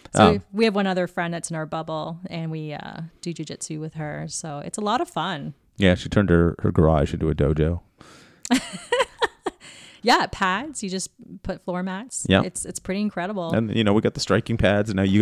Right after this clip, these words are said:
Speaker 2: got, uh, we got the whole, like, chest rig, so
Speaker 1: It's
Speaker 2: they can
Speaker 1: cool.
Speaker 2: all punch the shit out of me without breaking any
Speaker 1: I
Speaker 2: ribs.
Speaker 1: know.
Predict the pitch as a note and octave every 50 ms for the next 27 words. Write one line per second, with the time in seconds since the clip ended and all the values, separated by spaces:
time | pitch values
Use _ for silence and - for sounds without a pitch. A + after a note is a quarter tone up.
0 | G#2+ G#2 - - - _ - - - - - _ - - G2+ F2 - G#2 A#2+ -
1 | - G#2 A2+ A2 G2+ G2+ F#2 F2 F#2 F2+ - - - A#2+ G#2+ - - - G#2+ G2+
2 | G2+ G#2+ G#2 G2 F2 - - - - - G2+ F2 F2 F2+ F2 E2+ - - - F#2
3 | G#2 G2+ G2+ G2 G2 F#2+ G2 - - A#2+ G#2+ - - - G2+ - - G2+ F2+ F#2
4 | F#2 F#2+ G2+ G2+ G#2+ G#2 G2+ G2 F#2 F#2+ E2 - - F2+ F#2+ - F#2+ F#2 F#2 F2
5 | F2 E2+ F2 F2 F2 F#2+ - - G#3+ F3+ E3+ D#3